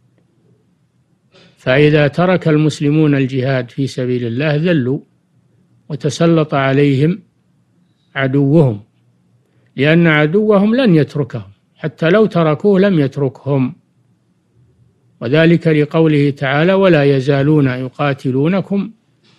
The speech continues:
حتى يردوكم عن دينكم إن استطاعوا". والواقع الآن خير شاهد على ذلك، فالكفار الآن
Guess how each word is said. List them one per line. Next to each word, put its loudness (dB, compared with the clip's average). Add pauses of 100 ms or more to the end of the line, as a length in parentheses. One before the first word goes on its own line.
(220)
حتى -2
يردوكم -2
عن 0
دينكم -2 (720)
إن 2
استطاعوا". -4 (1300)
والواقع 2
الآن 2
خير 0
شاهد -4
على -4
ذلك، -4 (800)
فالكفار 0
الآن -2